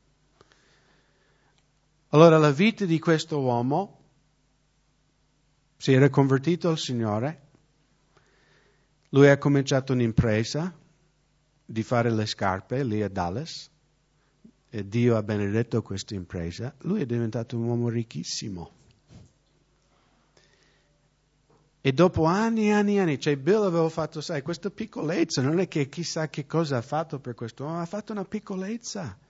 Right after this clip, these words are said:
Però nel momento in cui questo uomo aveva bisogno, l'ha aiutato. Sai quanti soldi questo uomo ha dato per il Vangelo,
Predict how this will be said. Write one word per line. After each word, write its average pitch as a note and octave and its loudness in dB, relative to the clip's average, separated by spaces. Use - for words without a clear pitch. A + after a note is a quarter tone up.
Però G3+ 0
nel D#3+ 6
momento D#3 4
in E3 2
cui E3 0
questo D#3 0
uomo C#3+ 0
aveva D3 0
bisogno, F3 -4
l'ha E3+ 0
aiutato. C3+ -4
Sai F#3 -2
quanti D#3 -4
soldi D3 -2
questo B2 -6
uomo B2 0
ha A2+ -2
dato A2+ -2
per G#2+ -6
il G#2 -6
Vangelo, G2+ -4